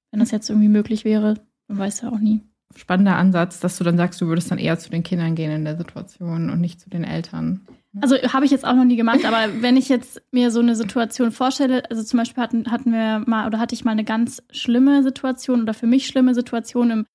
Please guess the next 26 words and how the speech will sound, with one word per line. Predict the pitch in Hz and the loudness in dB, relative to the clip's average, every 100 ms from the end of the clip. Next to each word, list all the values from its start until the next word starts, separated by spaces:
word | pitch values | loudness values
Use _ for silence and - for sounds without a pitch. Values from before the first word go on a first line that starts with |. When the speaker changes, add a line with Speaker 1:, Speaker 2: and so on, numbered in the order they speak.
| _ _ - | _ _ -4
Speaker 1:
Supermarkt | 262 294 269 277 277 - - | 0 4 4 2 -2 -12 -4
miterlebt, | 247 247 240 247 240 | 0 2 2 0 0
da | 233 | -4
habe | 214 | -4
ich | - | -6
sogar | 233 226 220 | -2 -2 -2
auch | 220 233 | -2 0
einen | 214 214 208 214 | 0 2 0 -2
TikTok | - 240 254 | -6 -10 -10
drüber | - 220 | -8 -6
gedreht, | 208 - 233 269 _ _ _ _ _ | -6 -2 -2 -4 _ _ _ _ _
wo | 226 226 240 | -2 2 2
die | 233 226 233 233 226 - | 4 2 2 2 0 -2
Mutter | 240 240 247 226 | -2 0 0 0
halt | 233 214 | 0 0
einfach | 226 233 - 220 220 - - - | -2 -2 -2 -4 -4 -10 -18 -12
das | 240 - | -10 -4
Kind | 262 247 247 - - _ _ _ _ _ | 0 4 2 0 -14 _ _ _ _ _
zum | - 240 | 0 2
Weinen | 220 233 294 | 4 4 4
gebracht | 294 269 277 277 - | 4 2 0 -2 -2
hat, | 294 277 - | 0 0 -2
dann | - 233 | -4 -2
das | 226 - | -2 -2
Kind | 247 233 233 | 0 0 0
halt | 226 214 208 | -2 -2 -4